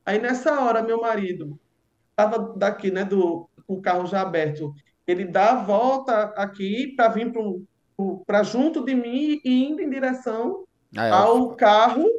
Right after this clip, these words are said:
Speaker 1: onde tava o Francisco. Aí ele pegou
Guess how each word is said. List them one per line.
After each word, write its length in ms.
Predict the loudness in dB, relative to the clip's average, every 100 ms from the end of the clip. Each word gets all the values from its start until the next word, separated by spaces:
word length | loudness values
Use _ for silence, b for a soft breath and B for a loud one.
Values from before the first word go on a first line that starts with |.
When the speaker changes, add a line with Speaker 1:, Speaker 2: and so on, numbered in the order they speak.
| -4 _ -2
Speaker 1:
onde 200 | -2 0
tava 280 | -2 -2 -2
o 40 |
Francisco. 800 | -6 -6 -4 -6 -6 -8 -14 -14 _ b b b -2
Aí 680 | 2 2 2 -2 -4 -8 _ 6
ele 280 | 8 8 4
pegou 720 | -2 -4 0 2 2 0